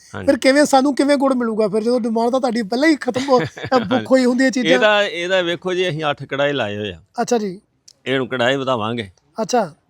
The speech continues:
Speaker 1: ਅਜੇ ਦੋ ਕੜਾਏ ਅਸੀਂ ਜੂਸ, ਅਹ, ਚਾਰ ਕੜਾਏ ਜੂਸ ਕਰਦੇ ਹਾਂ, ਦੋ ਭੱਠੀਆਂ।
Speaker 2: ਅੱਛਾ, ਗੰਨਾ ਕਿੰਨਾ ਖੇਤੀ, ਕਿੰਨੀ ਖੇਤੀ ਕਰਦੇ ਗੰਨੇ ਦੀ?
Speaker 1: ਗੰਨਾ ਸਾਡੇ ਕੋਲ ਤਿੰਨ ਏਕੜ ਆ ਜੀ ਆਪਣਾ।
Speaker 2: ਅੱਛਾ, ਤਿੰਨ ਏਕੜ।
Speaker 1: ਹਾਂ, ਪਰ ਐਰਕੀ, ਅਹ, ਅਹ, ਗੁਰੂ ਦੀ ਕਿਰਪਾ ਨਾਲ ਥੋੜ੍ਹਾ ਪੈ ਗਿਆ।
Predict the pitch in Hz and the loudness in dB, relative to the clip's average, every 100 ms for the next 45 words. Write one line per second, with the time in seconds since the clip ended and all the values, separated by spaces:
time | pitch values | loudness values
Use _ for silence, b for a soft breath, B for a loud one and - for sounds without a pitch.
0 | 113 123 110 117 113 127 135 139 120 120 | -4 -4 -2 -6 -4 -4 -2 -2 -4 -6
1 | 117 107 101 110 101 - 110 110 120 120 | -8 -10 -12 -10 -10 -4 -2 -2 -6 -6
2 | 131 117 90 90 98 98 107 95 98 92 | -6 -8 -10 -10 -10 -8 -10 -10 -14 -14
3 | 101 87 85 113 254 403 320 196 254 302 | -18 -18 -16 -6 -4 -4 -4 0 2 4
4 | 320 330 311 302 - 262 247 - 254 277 | 2 2 2 2 2 -2 -2 0 0 2
5 | 262 240 190 170 185 180 160 151 147 _ | 0 -2 -4 -4 -8 -10 -12 -18 -20 _
6 | 107 131 143 170 160 156 170 170 170 165 | -6 -4 -2 -2 -2 -4 -6 -6 -6 -8
7 | _ 139 135 135 131 127 _ 113 104 110 | _ -4 -2 -2 -4 -4 _ -14 -10 -8
8 | 101 98 92 87 78 _ - 214 226 226 | -6 -6 -10 -14 -20 _ -10 -6 -2 -2
9 | 214 202 160 - 107 98 131 131 147 147 | -2 -8 -12 -6 -4 -4 -2 -2 2 0
10 | 139 160 160 156 120 98 123 120 113 110 | 0 -6 -4 -6 -6 -6 -4 -2 -2 -6
11 | 104 _ - 104 104 104 110 117 117 123 | -10 _ -12 -8 -8 -8 -10 -10 -10 -10
12 | 113 123 120 123 - 113 117 104 95 82 | -10 -8 -6 -6 -8 -6 -6 -6 -10 -10
13 | 76 | -20